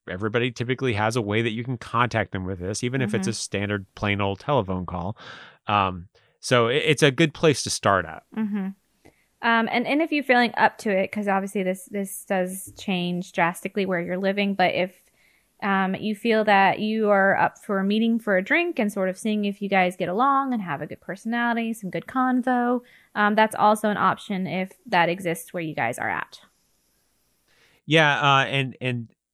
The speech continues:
Speaker 1: and being able to have that, uh, that more social scene rather than having a call where you're interviewing and <laughs> it can be a little bit less stressful so that you can see a little bit more of the true color of the person you're talking to.
Speaker 2: Mm-hmm.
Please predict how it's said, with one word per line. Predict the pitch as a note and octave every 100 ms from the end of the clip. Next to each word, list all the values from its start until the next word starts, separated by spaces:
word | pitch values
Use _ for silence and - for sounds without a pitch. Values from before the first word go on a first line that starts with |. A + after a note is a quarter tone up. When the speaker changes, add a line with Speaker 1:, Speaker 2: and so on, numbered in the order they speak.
| -
Speaker 1:
and | B2+ A#2+
being | A2 D#3+ F#3+ F3
able | D3+
to | C3+
have | A2 A2+ A#2 A#2 A2+
that, | A2 A2 G2+ -
uh, | A2+ G2+ F#2+ F#2 F2+
that | G2+ E2
more | A#2+ B2
social | - - A#2 G#2+ B2+ G#2
scene | - A#2+ A#2 A2+ A2+ A2 - - _ -
rather | A2 A2+ A2+
than | A2 G#2+
having | G2+ G#2 G2+
a | F#2
call | - G2+ G#2+
where | G2+ F#2+
you're | F#2+ -
interviewing | A#2+ A#2 G#2+ A2 G#2+ G#2+ G#2
and | G#2 - - E3+
<laughs> | - - -
it | D3+ F3
can | E3+
be | E3+ E3+ E3 - - D3
a |
little | F3+ A3+
bit | F3+
less | D3+ D#3+
stressful | - B2 A2+ - D#3 G3
so | -
that | B2+
you | C3 B2+
can | C3 A#2 A2+
see | - - C#3+
a | C3+
little | B2+ B2
bit | B2+
more | A#2 A#2
of | G#2
the |
true | G2+ - B2+ B2
color | - A2+ A#2
of | G#2+
the | G2+
person | - A2 -
you're | F#2+
talking | - G#2+ G#2 A#2+
to. | A#2 C#3 C#3 C#3+
Speaker 2:
Mm-hmm. | A#3 A#3 A3